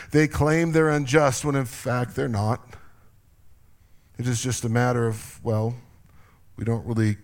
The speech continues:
care for the law, or dare I say the mandate. But again, do we understand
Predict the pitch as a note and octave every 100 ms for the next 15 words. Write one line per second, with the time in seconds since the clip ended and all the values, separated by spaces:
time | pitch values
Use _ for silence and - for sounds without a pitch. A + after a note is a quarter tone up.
0 | - - - C3+ C3 G#2+ - G#2 G#2 G2+
1 | G2+ G#2 C3+ C3+ - - _ - _ -
2 | _ - - - - G2 G2+ A2 A2+ G#2
3 | - - A#2+ A2 G2 G2 G2+ G#2 G2+ G2+
4 | A2+ - - - - - _ _ - -
5 | - - - _ - - - - _ -
6 | G#2+ A2 A#2 B2+ A2+ A2 A2 G#2+ G#2 -
7 | A2+ A#2 G#2+ G2+ G2